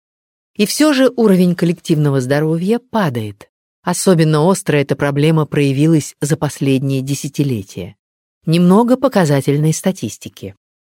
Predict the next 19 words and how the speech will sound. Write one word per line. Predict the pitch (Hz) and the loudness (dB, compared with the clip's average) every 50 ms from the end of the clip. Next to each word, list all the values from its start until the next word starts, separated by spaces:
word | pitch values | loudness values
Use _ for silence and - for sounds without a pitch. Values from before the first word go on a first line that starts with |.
| _ _ _ _ _ _ _ _ _ | _ _ _ _ _ _ _ _ _
В | - - - | -16 -8 -4
Канаде | - 156 151 147 170 202 226 185 147 139 120 - - | -2 0 2 2 4 4 4 4 2 0 -2 -2 -4
каждый | - - 185 196 175 160 165 170 | -2 0 0 0 2 2 0 0
второй | - - 180 170 160 160 156 147 | 0 0 0 2 2 2 2 2
ребенок | 143 135 135 170 202 208 208 196 - | 2 2 2 2 2 4 2 0 0
с | - - | -2 -2
рождения | 147 139 135 127 127 151 165 185 196 202 208 214 214 - _ | -2 -2 -2 -2 0 0 2 4 4 4 4 4 2 0 _
имеет | - 185 185 196 220 226 214 - - | 2 2 4 4 4 4 2 0 0
риск | 151 165 196 233 - - - - | 0 0 0 0 -2 -4 -4 0
развития | 202 180 156 131 127 139 147 - - 151 | 0 0 0 0 -2 -2 -2 -2 -2 -2
гипертонии. | 139 135 139 - 151 143 - - 143 131 123 120 110 104 101 98 98 _ _ _ _ _ _ _ _ _ _ _ _ | -2 -2 -4 -4 -4 -4 -2 -2 -4 -2 -4 -6 -6 -8 -10 -14 -16 _ _ _ _ _ _ _ _ _ _ _ _
Во | - 180 202 | -2 -2 -2
всем | 196 - - 202 190 175 | -2 -2 0 2 2 4
мире | 170 165 170 190 226 254 220 175 139 120 123 - _ _ _ | 4 4 4 4 6 4 4 4 2 0 -4 -8 _ _ _
среди | - - - 156 147 143 156 | -10 -6 -4 -2 0 0 0
молодых | 147 151 147 151 139 147 165 156 - | 2 2 2 2 2 0 -2 -2 -2
некурящих | 156 143 - 147 151 160 165 147 - - 131 - | -4 -2 0 2 2 2 2 2 0 -2 -2 -2
людей | 139 135 127 131 160 190 220 240 - - | -2 -2 0 2 2 2 2 0 -2 -2
растет | 175 180 180 170 - - 202 196 196 | 0 0 0 0 0 0 0 0 0